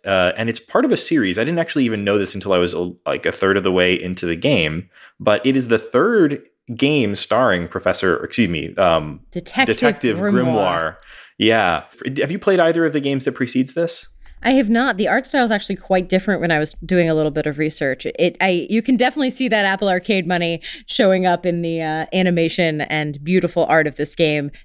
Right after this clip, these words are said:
Speaker 2: Not to knock the previous one, but it is a little rawer. They definitely learned quite a lot. Uh, I, I think between that last game they did and this one, they did snipper clips.
Speaker 1: Mm-hmm.
Speaker 2: So I think they've learned a lot about animation and character animation as part of that work,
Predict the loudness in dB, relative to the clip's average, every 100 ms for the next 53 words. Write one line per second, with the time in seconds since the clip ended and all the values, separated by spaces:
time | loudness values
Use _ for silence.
0 | 0 2 4 4 2 -4 0 0 2 0
1 | -2 -4 -4 -4 -2 -2 -2 -2 0 0
2 | 0 2 2 2 0 0 -2 -4 -20 -20
3 | -20 -20 -10 0 4 6 4 0 -14 -20
4 | -2 0 2 2 2 0 0 0 2 2
5 | 0 -2 -6 -4 -2 0 2 2 0 -2
6 | _ -4 0 2 4 2 0 0 0 0
7 | -2 -2 -2 -2 0 2 2 -2 _ -4
8 | -2 2 2 2 0 0 -2 -4 -2 0
9 | 0 4 4 4 0 -8 -8 -8 -6 0
10 | 4 4 2 0 -2 0 -2 0 0 0
11 | -2 -2 -2 -2 -2 0 0 0 -2 0
12 | 0 0 -2 -2 -2 0 0 2 2 2
13 | 2 -2 -8 -20 -4 2 4 4 0 0
14 | -2 -2 -4 -6 0 2 2 2 0 0
15 | -4 -6